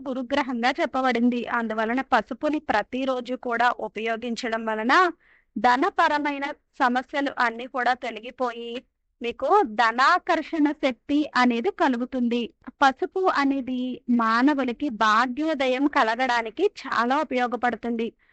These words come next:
వీడియో నచ్చినట్లయితే లైక్ చేయండి. వీడియో నచ్చినట్లయితే మన విరాట్ మంత్ర ఛానల్ని లైక్ చేయండి, షేర్ చేయండి, సబ్స్క్రైబ్ చేసుకోండి.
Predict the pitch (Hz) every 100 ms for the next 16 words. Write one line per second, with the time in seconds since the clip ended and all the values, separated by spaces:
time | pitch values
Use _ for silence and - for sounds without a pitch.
0 | _ _ 226 233 254 294 285 294 277 302
1 | 277 285 226 208 - 254 262 262 226 233
2 | 247 - 254 247 247 240 339 359 285 233
3 | 220 - 233 233 247 277 247 254 311 294
4 | 233 - 277 262 269 330 302 233 214 254
5 | 247 302 - 254 - 254 294 - 247 -
6 | 233 220 226